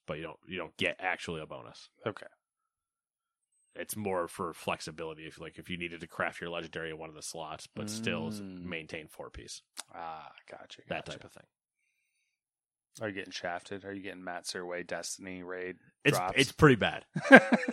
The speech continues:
Speaker 1: It's pretty bad. It's pretty Matt Serway. Uh,
Speaker 2: <laughs> Yes.
Speaker 1: to the point where last night we were doing heroic,
Speaker 2: Mm-hmm.
Speaker 1: and we came to a boss that didn't really have anything on it for me.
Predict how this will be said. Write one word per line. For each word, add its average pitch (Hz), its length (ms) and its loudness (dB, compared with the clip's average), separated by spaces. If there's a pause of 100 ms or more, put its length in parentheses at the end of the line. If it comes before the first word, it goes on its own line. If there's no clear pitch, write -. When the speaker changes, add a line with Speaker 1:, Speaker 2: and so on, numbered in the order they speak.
(240)
Speaker 1:
It's 127 100 2
pretty 110 220 4
bad. - 220 -8
It's 113 120 -4
pretty 143 220 6
Matt 117 180 6
Serway. - 320 -4 (560)
Uh, 95 680 6 (220)
Speaker 2:
<laughs> - 240 -20
Yes. - 440 -10
Speaker 1:
to 139 100 6
the 123 80 8
point 139 300 6
where 110 240 4 (200)
last 107 320 6
night 80 280 -4 (640)
we 95 80 0
were 98 80 2
doing 95 180 -2
heroic, 85 420 -4 (480)
Speaker 2:
Mm-hmm. 101 300 -8 (320)
Speaker 1:
and 82 580 -4 (320)
we 90 140 -8
came 95 320 -2
to 98 160 -2
a 90 40 -2
boss 85 840 -4 (880)
that 85 400 -2 (1000)
didn't 101 260 2
really 180 200 -2
have 170 180 0
anything 160 300 -6
on - 140 -10
it - 80 -14
for 71 100 -14
me. 58 140 -16